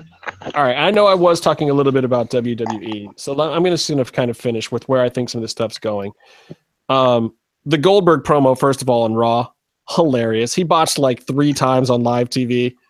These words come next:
<laughs> in his promo before. Yeah, I know you probably heard about the Undertaker thing. Like, Undertaker comes out, and that's all well and good, but,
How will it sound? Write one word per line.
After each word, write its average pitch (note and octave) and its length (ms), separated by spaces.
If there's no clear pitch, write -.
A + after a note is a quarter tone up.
<laughs> - 800
in D#3 160
his D3+ 180
promo D3 520
before. D3 760
Yeah, F#3 220
I E3 100
know G3 120
you F#3+ 160
probably E3+ 220
heard E3 120
about D3+ 180
the C#3 100
Undertaker D3+ 460
thing. C3+ 180
Like, C3 160
Undertaker C#3 440
comes A#2 280
out, A#2+ 200
and B2 100
that's C#3 180
all B2+ 180
well A#2+ 160
and A2 120
good, D3 280
but, A#2+ 380